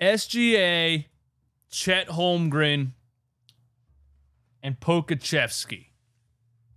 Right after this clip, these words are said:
And the reason I'm saying this is because if I'm the Oklahoma City Thunder and I'm looking at the roster and I'm trading for Damian Lillard,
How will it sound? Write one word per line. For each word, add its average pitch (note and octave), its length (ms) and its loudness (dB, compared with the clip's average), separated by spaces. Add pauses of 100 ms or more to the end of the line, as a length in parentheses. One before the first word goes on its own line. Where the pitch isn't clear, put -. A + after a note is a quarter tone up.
(300)
And D3 380 0
the C#3+ 80 0
reason G#3 500 2
I'm E3 180 2
saying C3 480 -2
this G#2+ 300 -4
is A2+ 180 -8
because G#2+ 400 -6
if G2+ 160 -10
I'm D#3 200 0
the D3 80 0
Oklahoma A#2+ 440 -2
City G2+ 260 -8
Thunder G2+ 400 -8
and G2 120 -8
I'm G#2 200 -6
looking G#2 320 -8
at F#2+ 340 -10 (1120)
the G#2+ 120 -10
roster A2+ 640 -2 (1080)
and A#2 100 -8
I'm A2 120 -4
trading B2+ 380 -2
for A#2 100 -12
Damian A2+ 420 -4
Lillard, G#2+ 360 -6